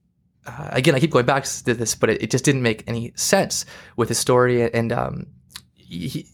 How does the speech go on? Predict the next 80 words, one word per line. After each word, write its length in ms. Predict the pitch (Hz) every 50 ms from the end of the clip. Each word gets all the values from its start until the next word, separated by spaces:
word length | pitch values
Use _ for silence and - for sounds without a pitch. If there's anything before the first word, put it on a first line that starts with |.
| - _ -
with 300 | 160 139 123 - - -
the 100 | 123 120
consent, 720 | - - 123 117 - - - 170 160 175 170 - - - - _
you 80 | 135 123
know, 80 | 120
age 160 | 123 127 123
of 80 | 120 120
consent, 400 | - 123 117 - - 131 147 147
and 80 | - 113
I 60 | 120
had, 260 | 120 131 131 - -
he 160 | 117 127 143
didn't 160 | 131 143 -
want 120 | 120 117 117
his 60 | 120
mom 140 | 127 135 151
to 80 | 147
be 60 | 139 139
in 60 | 135
the 100 | 131 127
room, 180 | 131 131 131
but 80 | 117 -
I 60 | 120
kept 180 | 117 - 139 -
having 200 | 139 127 123 120
to 40 | 117
go 120 | - 117
out 100 | 123 127
to 100 | - -
ask 180 | - 104 - -
questions 340 | - 143 127 - - 123 110
'cause 140 | - 113 110
he 60 | 117
wasn't 280 | 117 127 131 135 127
a 20 | 120
great 140 | - 117 120
historian. 560 | 113 - - 127 123 123 123 113 110 117 - _ - - - - - - -
So 100 | - 127
I 20 |
had 120 | 117 113 -
to 60 | -
keep 80 | -
getting 200 | - 117 113 113
his, 240 | 110 113 104 - -
you 60 | -
know, 120 | 110 104 - -
"Are 120 | 117 113
you 140 | 113 113 110
okay 300 | 120 - - 202 202 190
if 100 | 170 -
I 120 | 123 120 113
do 100 | 113 113
this?" 300 | 123 151 165 156 - 117
And 80 | 120
it 100 | 117 113
was 160 | 110 113 117
sort 240 | - - - 202 208
of 80 | 190 165
a 80 | 156
whole, 460 | 143 127 143 139 139 135 131 123 123 - - - - - _ _ _
um, 340 | - 113 113 113 120 - 113 - -
you 60 | 107
know, 80 | 110
trying 160 | 120 - 165 147
to 40 |
stay 120 | - - 156
on 120 | 113 120
time 300 | - 185 196 226 247 233
for 100 | 233 233
the 80 | 208 214
day, 320 | 185 202 196 190 190 190
and 80 | 180 160
it 40 | 147
was 160 | 147 139 143
a 40 | 139
bit 140 | 165 165
of 80 | 165 139
a 220 | 139 127 117 113 - - - - - _
odd 220 | - 120 120 123
assessment. 460 | 117 - - 175 175 - 143 117 104